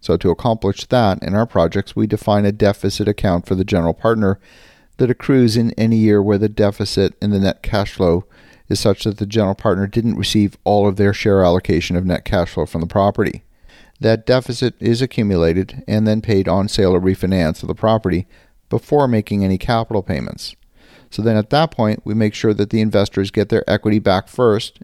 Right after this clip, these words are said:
and then the remaining profits are split according to share ownership. As I said before, you can define virtually any waterfall that the mind can imagine. I believe it's important to be fair with your investors and generally to prioritize investors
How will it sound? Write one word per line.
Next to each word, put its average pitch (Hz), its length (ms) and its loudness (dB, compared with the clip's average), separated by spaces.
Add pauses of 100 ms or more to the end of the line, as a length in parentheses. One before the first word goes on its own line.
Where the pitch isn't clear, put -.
(100)
and - 160 0
then 95 140 2
the 98 60 4
remaining 92 360 2
profits - 440 -2
are 101 60 -4
split 98 300 0
according 82 340 0
to - 100 -6
share 80 280 2
ownership. 95 500 0 (560)
As 117 140 0
I 123 60 2
said 123 200 -2
before, 127 260 0
you 110 140 2
can 120 280 -4 (140)
define 123 420 -2
virtually 127 480 -2
any 131 240 2
waterfall 113 840 0
that - 120 -12
the 113 80 0
mind 101 280 2
can 104 120 -2
imagine. 107 580 0 (500)
I 90 80 -8
believe 92 260 0
it's 90 140 -2
important 110 300 0
to 113 40 0
be 113 120 -2
fair 123 300 2
with 110 180 -2
your 92 100 0
investors 87 440 -2
and 107 140 -2
generally 104 460 2
to - 100 -12
prioritize 98 640 0
investors 101 580 -2